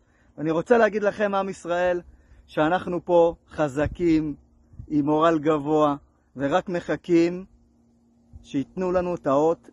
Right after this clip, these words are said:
לחסל את חיזבאללה ולהחזיר את תושבי הצפון. כמו שעשינו בעזה, אפשר גם לעשות פה. רק צריך להיות באמונה, אמונה בצדקת הדרך, אמונה בלוחמים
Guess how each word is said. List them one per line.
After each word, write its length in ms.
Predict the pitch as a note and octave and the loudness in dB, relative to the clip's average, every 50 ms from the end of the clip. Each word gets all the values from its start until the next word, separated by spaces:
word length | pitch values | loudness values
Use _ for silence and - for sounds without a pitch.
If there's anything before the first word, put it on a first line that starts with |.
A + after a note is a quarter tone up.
| - - | -10 -8
לחסל 720 | C3+ C3+ - - D3 C3+ - - - F3 E3+ F3 F#3 F3+ - | -8 -6 -8 -10 -14 -16 -16 -12 -4 -2 0 0 0 -2 -8
את 120 | C3+ - - | -14 -16 -12
חיזבאללה 600 | - C3+ A#2 A2+ A#2 A#2 A#2+ B2 B2+ C3 - A2 - - - - - - - | -12 -12 -12 -10 -6 -6 -4 -4 -4 -4 -6 -8 -10 -14 -20 -20 -20 -14 -4
ולהחזיר 560 | C3 C#3+ C#3+ C#3+ C#3 - A2 B2 F3+ G3 F#3 | 0 2 2 2 2 -2 -4 -6 -4 -4 -4
את 60 | F3+ - | -4 -6
תושבי 280 | C#3 - - C3+ C#3 | -8 -10 -6 -4 -4
הצפון. 460 | C#3 C3+ - C3+ A#2 - - B2 A2 A2 - - - - - - - - - - | -4 -4 -6 -10 -14 -12 -14 -14 -14 -16 -20 -18 -16 -16 -16 -16 -20 -20 -20 -10
כמו 180 | - D3+ F3 F#3 | -6 -4 -4 -4
שעשינו 580 | - - F#3+ F#3 F3+ - - F#3 F3 F3+ F3 | 0 0 0 0 0 -2 -6 -6 -4 -4 -2
בעזה, 400 | D#3 D#3+ D#3+ E3+ F3+ F3 F3+ G3+ A3 A3+ A3+ - _ - _ _ _ _ _ - | 0 2 2 2 0 -2 -4 -6 -8 -8 -10 -14 _ -20 _ _ _ _ _ -18
אפשר 280 | B2 - - E3+ E3 E3 | -10 -2 0 0 2 2
גם 200 | E3 E3+ D#3+ D#3+ | 2 0 0 0
לעשות 340 | D3+ D3+ D3 - F3 D#3 - _ | 0 -2 -2 -4 -6 -6 -6 _
פה. 180 | - E3 C#3+ - - _ _ _ _ _ _ - | -2 -2 -2 -2 -6 _ _ _ _ _ _ -10
רק 340 | C#3+ C#3+ D#3+ F#3+ G3+ - | -6 -2 0 0 0 -2
צריך 560 | - - - F3 E3 D#3+ D3+ F3+ F#3+ F#3 - F3 | -6 -6 -2 0 0 0 0 -2 -4 -4 -4 -2
להיות 340 | D#3+ D3+ D#3+ E3 F3+ F#3 | 2 2 4 4 2 2
באמונה, 680 | D3 D3 D#3 D3+ D3+ D3 D3+ D3+ D3+ D#3+ F3 F3+ F3+ D#3 C3+ - _ _ _ _ _ _ _ - - | 2 0 0 2 2 2 0 0 0 2 2 2 2 2 0 -4 _ _ _ _ _ _ _ -6 -2
אמונה 340 | D3+ D#3+ E3 E3 F3 F3+ E3+ | 0 0 0 2 2 2 2
בצדקת 500 | D#3+ E3+ - - D#3 - - E3+ D#3+ - | 0 -2 -6 -8 -8 -4 -4 -4 -2 -2
הדרך, 460 | D#3 C#3+ D3+ D#3+ D#3 C3+ B2 - - - - D#3 | -2 0 2 2 2 0 -2 -8 -10 -6 -4 -2
אמונה 320 | D#3+ E3 E3+ F3+ F#3 F3 | -2 0 0 0 0 2
בלוחמים 680 | D#3+ E3 D#3+ D#3 D3+ - E3 D#3 D#3+ E3+ F3 D#3 B2+ A#2+ | 2 2 2 2 2 0 -2 -2 0 0 -2 -2 -2 -4